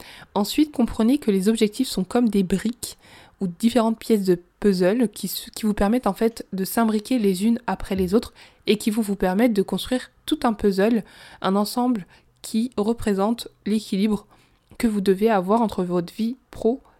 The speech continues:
et perso. Ensuite, déléguez les tâches que vous pouvez déléguer. Dans cette quête de perfectionnisme, il y a aussi cette, cette notion de « je ne demande pas d'aide, j'ai besoin de personne ».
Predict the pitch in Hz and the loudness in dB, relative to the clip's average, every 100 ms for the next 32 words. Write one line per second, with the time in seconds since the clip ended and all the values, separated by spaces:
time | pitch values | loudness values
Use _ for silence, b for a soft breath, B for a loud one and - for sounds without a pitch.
0 | - - 220 196 - - - B B B | 4 4 4 -2 -4 -16 -20 B B B
1 | B B - 208 - 285 349 - _ _ | B B -4 -2 2 0 0 -6 _ _
2 | _ _ - 233 240 220 214 254 _ - | _ _ 0 4 6 4 2 -2 _ -4
3 | 196 185 - 202 226 - 190 185 - 185 | 0 0 2 0 0 -4 -4 -4 -6 -2
4 | 190 214 - 196 196 196 - 165 - - | -2 -2 -2 2 4 2 0 -8 -10 -2
5 | 185 190 202 - 277 214 202 190 - 180 | -2 0 -2 0 0 2 0 -2 -6 -6
6 | 190 247 214 180 185 247 196 202 - - | -2 -2 -2 -4 -6 -6 -6 -8 -20 -10
7 | - 185 196 190 254 226 214 254 208 190 | -8 -4 -4 -2 -2 0 0 -2 -4 -2
8 | 190 196 196 214 220 208 233 180 185 190 | 0 0 0 0 0 2 2 0 -2 -2
9 | 208 202 190 - 170 | -4 -6 -10 -6 -8